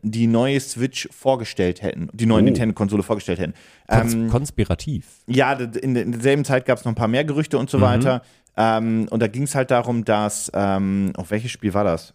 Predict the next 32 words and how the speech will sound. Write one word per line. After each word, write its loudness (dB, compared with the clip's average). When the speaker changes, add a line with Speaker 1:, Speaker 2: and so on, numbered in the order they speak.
Speaker 1:
Äh, 0
sie -6
haben, 0
fuck -16
off, 0
irgendein 2
Spiel -2
gezeigt, -4
was -4
auf, 2
was -8
wie 2
auf 0
der -2
P -6
S -2
fünf -4
lief. -2
Äh, 2
da, 0
kurz, -8
kurz -10
Kontext -8
dazu. -10
Ah, -6
ich -10
hab's -18
vergessen, -6
welches -4
Spiel -6
das -2
war. -2